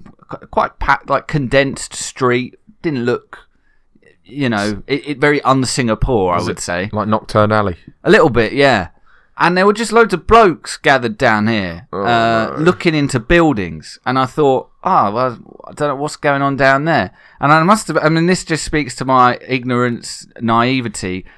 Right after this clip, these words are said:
Speaker 1: My first thought genuinely was, this was kind of late Saturday afternoon, something like that. I thought, "Oh, you know, you see all pi-, you know, you see pictures and stuff from around the world of how people from different cultures gather together to watch the Premier League."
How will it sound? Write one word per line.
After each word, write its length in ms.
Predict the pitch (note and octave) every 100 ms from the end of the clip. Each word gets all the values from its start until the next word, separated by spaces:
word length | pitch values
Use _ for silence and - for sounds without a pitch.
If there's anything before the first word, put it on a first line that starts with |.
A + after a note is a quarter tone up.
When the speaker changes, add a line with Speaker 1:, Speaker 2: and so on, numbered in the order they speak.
| _
Speaker 1:
My 260 | B2+ F#3+ A3+
first 400 | - D#3 C#3+ -
thought 200 | C#3 B2
genuinely 640 | D#3+ D#3+ C#3+ A2+ G2 G2
was, 260 | G#2+ A2 -
this 240 | - D#3
was 100 | C#3+
kind 200 | C3 C#3
of 80 | A#2+
late 400 | A#2 B2 B2 A#2
Saturday 500 | - B2 - A2+ A2
afternoon, 540 | G#2+ G#2 A#2 A2+ A#2 A2
something 280 | A#2 F#2
like 160 | G#2 F#2
that. 220 | B2 G#2+
I 100 | A#2+
thought, 300 | A#2+ C3+ B2 - - _ _ _ -
"Oh, 120 | B3
you 180 | A#3+ A3
know, 80 | D#3+
you 160 | F3+
see 600 | G3 - A#3 A3 G3+ E3+ - -
all 160 | E3 D3+
pi-, 220 | - G3+
you 100 | F#3
know, 60 | F#3
you 220 | D#3+ E3+
see 180 | A#3 G#3
pictures 560 | F#3 G3 - D#3 A#2
and 160 | A2 G#2+
stuff 260 | - A2+ -
from 200 | - C3
around 300 | B2 C3+ A#2+
the 80 | A#2+
world 340 | D#3+ D#3 B2
of 200 | G#2 - - _ _ _ _
how 180 | C#3 A#2+
people 300 | C#3+ B2+ G#2
from 160 | A#2+
different 280 | A2+ C3 A#2
cultures 380 | - C3+ A#2+ A2
gather 300 | - B2+ A#2+
together 400 | - G#2+ B2+ A2
to 120 | -
watch 480 | A2 A2 - - - _ -
the 80 |
Premier 380 | G#2+ E3+ F3 D3+
League." 400 | G#2 F#2 E2+ -